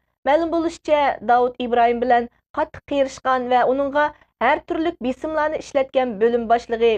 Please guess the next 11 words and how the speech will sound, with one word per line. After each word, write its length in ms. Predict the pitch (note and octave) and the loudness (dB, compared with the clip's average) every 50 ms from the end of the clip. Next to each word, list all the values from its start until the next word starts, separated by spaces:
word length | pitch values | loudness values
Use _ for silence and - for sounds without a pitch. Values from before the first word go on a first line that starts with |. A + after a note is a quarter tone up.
| - | 0
Годи 340 | G3+ G#3 A3 A3+ G#3+ B3+ C4 | 0 2 2 2 2 -2 -4
Фаңның 420 | C4 D4 C#4+ D4 D4 D#4+ E4 E4 - _ _ _ _ _ - | -2 -2 -2 0 0 0 -2 -2 -6 _ _ _ _ _ 2
Дауд 280 | C4 C#4 D#4 E4+ - - | 4 4 4 4 2 -2
Ибраһимның 720 | D4+ D4 D#4 D#4 D#4+ D#4 D#4+ D#4 D#4 D#4 D#4 D#4 C#4 - G#3+ | -6 -2 2 2 4 2 2 0 -2 -2 -2 -2 -2 -4 -2
җәсәтен 480 | - B3 B3+ C4 - - - C4 C4 C4 B3+ A#3+ | 0 0 0 0 -2 -6 -6 -2 0 0 0 0
тунҗы 320 | - - C4+ C4+ C4 D#4 D4 | -2 -4 -6 -6 -6 -6 -4
көгән 400 | - D#4+ D#4 C#4+ F4 E4+ E4+ - _ _ _ _ - | -2 -2 0 2 2 2 2 -2 _ _ _ _ 2
бердән 300 | C#4+ D#4 D4 F#4+ F4+ E4 | 2 2 0 -2 -4 -2
бер 140 | F4 F4+ | -4 -4
кеше 300 | F4 - - - - D4+ | -6 -8 -10 -8 -6 -2
булышы 540 | C4 A#3 C4 C4+ C#4 D4 - - F4+ F4+ F4 | 0 2 2 2 0 -4 -4 -2 -2 -2 -2